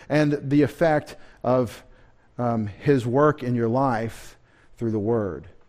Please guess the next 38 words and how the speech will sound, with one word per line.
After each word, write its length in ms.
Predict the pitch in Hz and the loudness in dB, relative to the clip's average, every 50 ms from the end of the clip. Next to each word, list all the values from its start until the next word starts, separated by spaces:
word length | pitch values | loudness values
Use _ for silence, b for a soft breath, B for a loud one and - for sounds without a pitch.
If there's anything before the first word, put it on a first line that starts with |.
| - - - _ _ | -20 -20 -20 _ _
So 180 | _ - - 117 | _ -6 -4 -2
this 240 | 113 135 139 - 175 | 0 0 0 0 0
is 160 | 156 - - | -2 -2 -4
true 300 | - - - 127 135 147 | -12 -8 -4 -2 -2 -2
for 180 | 131 - 151 143 | -2 0 -2 0
little 220 | 120 127 139 139 | 0 0 -2 -2
children. 480 | - - - 156 170 180 131 113 104 117 | -4 -2 -4 -2 -2 -2 -2 -4 -2 2
What 80 | 139 | 2
does 140 | 160 147 143 | 2 2 0
a 40 | 131 | -2
child's 500 | 110 - - 143 135 151 156 165 156 - | -6 -2 -2 0 2 2 2 2 0 -2
spiritual 460 | - - - 147 156 151 - 143 131 | -8 -4 -2 -2 -2 0 -2 -2 0
life 240 | 131 135 151 - - | 0 0 -2 -2 -4
look 160 | 160 160 - | -6 -4 -2
like? 360 | 160 165 170 180 196 - - B B B B B B | -2 -2 -2 -4 -6 -8 -14 B B B B B B
He 100 | - 147 | -4 0
needs 200 | 135 123 104 - | 0 0 0 -2
to 100 | 110 101 | -6 -6
keep 160 | - 127 98 | -6 -6 -8
short 300 | - - 123 123 131 - | -6 -4 -2 -2 -2 -2
accounts 260 | - 151 147 151 - | -2 -2 -2 -2 -4
with 140 | - 147 120 | -4 -6 -2
God. 320 | - 139 139 151 175 180 | 0 0 2 2 2 0
When 100 | 151 127 | 0 0
he 80 | 113 107 | -2 -2
commits 320 | 98 - 101 117 123 - | -4 -4 -4 -4 -4 -4
personal 380 | - - 139 147 139 - 156 131 | -4 -2 -2 -2 -2 -2 -4 -6
sin, 240 | - - 156 160 156 | -2 -2 -2 0 2
he 60 | 143 | 2
needs 180 | 139 139 - - | 2 2 0 -2
to 60 | 135 | -8
confess 420 | 143 131 - - 143 139 135 - | -10 -8 -4 -2 -2 -2 -2 -4
his 140 | 147 135 - | -6 -6 -6
sins 280 | - - 131 120 117 113 | -6 -6 -4 -4 -4 -4
if 100 | 113 117 | -4 -4
he's 140 | 117 113 | -2 -2
a 60 | 113 107 | -2 -4
believer. 440 | 107 110 113 110 101 92 95 - | -4 -4 -4 -6 -6 -8 -12 -14